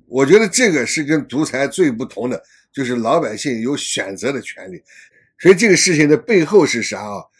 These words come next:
呃，现在也看不出来。作为我来说，我为啥觉得第一天出来以后呢，我没有去报道啊？我觉得当地警方处理的就可以。这个事情一出现以后，首先把这四个警察给开除了，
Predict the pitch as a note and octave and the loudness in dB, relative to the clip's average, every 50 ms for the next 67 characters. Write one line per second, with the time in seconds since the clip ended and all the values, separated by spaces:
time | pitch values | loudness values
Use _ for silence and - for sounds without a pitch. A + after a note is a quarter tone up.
0 | _ _ _ _ _ _ - G2+ G#2+ G#2+ G#2 G#2 G2+ - - F3+ D3+ D3 D3+ C3+ | _ _ _ _ _ _ -10 -8 -6 -4 -4 -4 -4 2 2 2 4 6 4 2
1 | A#2 G#2 G2+ - - F3 C#3+ B2 A2 G2 - - B2 G#2+ A#2 B2+ - - _ _ | 2 0 -4 -4 -4 -2 -2 -2 -4 -6 -4 -2 -2 0 -2 -4 -6 -10 _ _
2 | _ _ _ _ _ _ D3+ G#3+ A3+ A#3 A#3 G#3+ E3+ D3+ C3 A#2+ A#2+ D3+ F#3 F3+ | _ _ _ _ _ _ 4 6 6 8 8 6 6 4 4 4 4 2 2 2
3 | - C#3+ C3+ C3+ - C3+ D3+ D3+ E3 G3 G3 D3+ E3+ E3+ E3+ B2 C#3 D3 D3 C3 | 2 0 0 0 0 2 2 4 6 4 4 4 2 0 0 2 0 0 0 0
4 | B2 - - E3+ E3 E3 D3 B2+ D3+ D#3 D3 - - _ _ _ _ _ _ - | -2 -6 -8 -6 -6 -6 -4 -2 -2 -2 -2 -4 -8 _ _ _ _ _ _ -2
5 | - F3+ E3+ E3 D#3+ C3+ A#2 G#2+ - D#3+ D3 B2 A2+ G#2+ G2+ G2 F#2 G2 G#2 A2+ | 0 2 4 4 4 4 2 0 -2 -2 0 0 -2 -4 -6 -10 -10 -6 -4 -4
6 | A#2 B2+ E3 E3 C3 A#2+ D3 D3+ C3+ - C#3 C3 G#2 G2 F2+ - F#2 - _ _ | -2 0 2 2 0 0 -2 -6 0 2 2 2 2 -4 -10 -12 -16 -20 _ _
7 | _ _ _ _ - C#3 D3 G3 A#3 A3 F3+ - A#3 A3+ A3+ G#3+ A3+ E3+ - - | _ _ _ _ -6 -2 2 2 2 2 2 4 4 4 4 2 0 -2 -2 -4
8 | _ _ - C3 C3 A#2+ E3+ F#3+ F#3+ F#3 - - F3+ C#3 C3 B2+ C#3 E3 D3 A2 | _ _ -6 -4 -4 0 2 0 0 0 -2 -4 -2 -2 -2 -2 -4 -4 -6 -6
9 | _ - - A#2+ D3 E3 B2+ - - _ _ _ _ _ _ - A#3+ A#3+ G3+ G3 | _ -10 -4 -2 0 0 0 -2 -6 _ _ _ _ _ _ -2 -2 0 0 0
10 | A3 F3+ E3 F3 G#3 A#3 A3+ F3 - A3 A3 G#3+ G#3+ F#3+ D3 C3+ B2+ D#3 C3+ - | 0 0 0 2 2 0 -2 0 -2 -2 0 2 2 2 2 0 0 -2 -2 -2
11 | - _ _ _ - - - - D#3+ D3 D3 C3+ - G#3+ A3+ A#3 A3 D#3 C3+ C3 | -6 _ _ _ -10 -6 0 2 4 4 4 2 2 2 2 2 2 0 -2 -2
12 | C#3 D#3 D3 - - F#3+ D#3+ C3 C3 G2 G2+ G2 F2+ A2+ C3 A#2+ G2 F2+ _ - | 0 -2 -2 -2 -4 -4 -4 -6 -6 -8 -10 -12 -10 -10 -10 -10 -10 -14 _ -8
13 | C#3 D3 C#3 G2+ G2+ A2+ B2 - - | -6 -6 -6 -6 -10 -8 -10 -10 -12